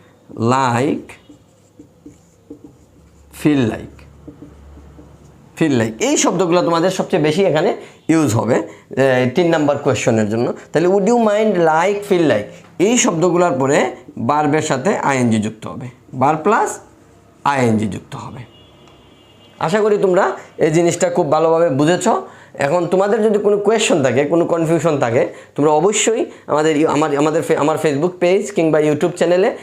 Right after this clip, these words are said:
তোমরা কমেন্ট বক্সে, Facebook পেজে তোমরা অবশ্যই জানাবা, আমি সেখানেও কিন্তু ক্লিয়ার করে দেওয়ার চেষ্টা করব। দেখো,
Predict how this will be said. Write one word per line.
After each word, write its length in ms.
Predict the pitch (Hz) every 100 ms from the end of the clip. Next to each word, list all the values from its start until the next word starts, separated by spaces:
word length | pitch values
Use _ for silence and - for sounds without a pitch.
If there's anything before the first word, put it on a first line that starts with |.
| -
তোমরা 160 | - 151
কমেন্ট 360 | 151 160 185 165
বক্সে, 340 | 165 - 254 - - -
Facebook 280 | 147 139 160
পেজে 500 | 175 170 170 214 - - -
তোমরা 180 | 147 151
অবশ্যই 400 | 156 214 - 220
জানাবা, 440 | 160 147 170 - - -
আমি 160 | 147
সেখানেও 360 | 160 160 190 190
কিন্তু 240 | 165 151
ক্লিয়ার 300 | - 151 143
করে 160 | 127 120
দেওয়ার 220 | 113 117 - - -
চেষ্টা 320 | 143 - 139
করব। 280 | 117 107 107
দেখো, 380 | - 156 -